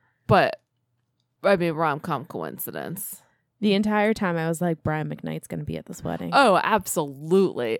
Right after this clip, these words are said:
Speaker 1: As soon as you see him.
Speaker 2: He's coming back.
Speaker 1: I loved when he was talking to Brian McKnight, and then he says, "Hey, how's it feel to be the most nominated for a Grammy but never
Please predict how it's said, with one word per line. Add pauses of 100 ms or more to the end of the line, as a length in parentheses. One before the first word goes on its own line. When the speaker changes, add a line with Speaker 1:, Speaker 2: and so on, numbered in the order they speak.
Speaker 1:
As
soon
as
you
see
him. (440)
Speaker 2:
He's
coming
back. (920)
Speaker 1:
I (320)
loved
when
he
was
talking
to
Brian
McKnight, (100)
and
then
he
says,
"Hey,
how's
it
feel
to
be
the
most
nominated
for
a
Grammy
but
never